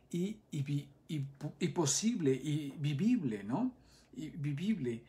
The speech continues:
Entonces, eh, eh, ¿qué significa? Que, que, que este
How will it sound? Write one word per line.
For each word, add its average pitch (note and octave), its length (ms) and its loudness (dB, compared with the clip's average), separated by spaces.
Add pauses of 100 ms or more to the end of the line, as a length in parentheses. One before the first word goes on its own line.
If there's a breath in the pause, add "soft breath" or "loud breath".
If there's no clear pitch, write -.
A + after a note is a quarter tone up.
(340 loud breath)
Entonces, D3 560 0 (540 loud breath)
eh, - 180 -8 (280)
eh, - 120 -10 (400)
¿qué F#3+ 140 0
significa? F#3+ 480 2
Que, F3 220 -4
que, E3 420 0
que D#3 400 0
este G#3 640 2